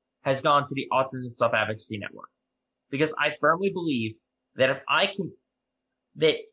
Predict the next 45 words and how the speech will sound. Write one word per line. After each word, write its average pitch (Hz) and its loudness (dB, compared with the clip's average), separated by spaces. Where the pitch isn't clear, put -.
I'm 190 0
gonna 208 2
put, - 0
I'm 190 2
a - -10
firm 196 2
believer 156 0
in 127 0
putting 180 0
my 170 2
money 156 2
where 143 2
my 123 2
mouth 110 2
is. - -14
And 131 0
if 135 0
I'm 190 0
serious 156 -4
about 147 2
promoting 139 0
autism 135 -6
positivity 123 -2
and 110 -6
autistic 117 -6
causes, 135 -2
then 147 0
I 180 2
will 170 0
put 165 4
my 180 0
money 151 2
on 156 4
the 151 4
line 147 2
to 110 -8
do 120 -4
that. - -14
And 147 0
I 180 2
think 180 -4
if - -2
you 147 2
are 113 4
serious 208 -4